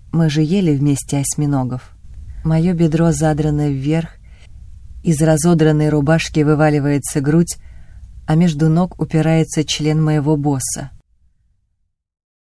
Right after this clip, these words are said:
О чём я думаю в этот момент? «Пожалуйста,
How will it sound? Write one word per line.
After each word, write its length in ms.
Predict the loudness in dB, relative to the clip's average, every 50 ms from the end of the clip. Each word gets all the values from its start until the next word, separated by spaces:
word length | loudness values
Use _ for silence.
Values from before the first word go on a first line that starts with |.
| _ _ _
О 120 | -8 -8 -6
чём 260 | -4 -2 0 0 2
я 160 | 2 2 2
думаю 400 | 2 2 2 4 4 4 2 2
в 60 | 2
этот 240 | 2 0 0 -2 -2
момент? 520 | 0 0 2 2 2 0 0 -2 -6 -10 -18 -20 -20 _ _ _ _ _ _ _ _ _ _ _ _ _ _ _ _ _ _ _ _ _ _ _
«Пожалуйста, 760 | -4 -4 -4 -2 -2 -4 -4 -4 -6 -8 -10 -12 -12 -14 -14